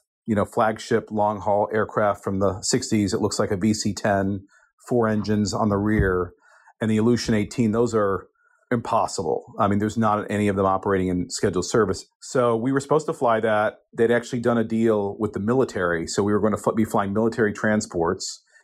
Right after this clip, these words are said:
And the Ilyushin eighteen, that's what bought Khrushchev over for the first time to America. That's, like, a massive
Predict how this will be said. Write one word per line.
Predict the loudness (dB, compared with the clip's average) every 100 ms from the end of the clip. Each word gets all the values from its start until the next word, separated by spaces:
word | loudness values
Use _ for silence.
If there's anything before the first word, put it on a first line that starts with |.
| -2
And | 2
the |
Ilyushin | 2 2 0
eighteen, | 0 0
that's | 0 0
what | 0
bought | -2 -2
Khrushchev | -2 -4 0 -2 2
over | 0 0 -4 -10 _
for | -4
the | -2
first | 0 -2 0
time | 0 0
to | 0
America. | 0 2 2 2
That's, | 0 0
like, | -2
a |
massive | 0 0 0 0 0 -2 -4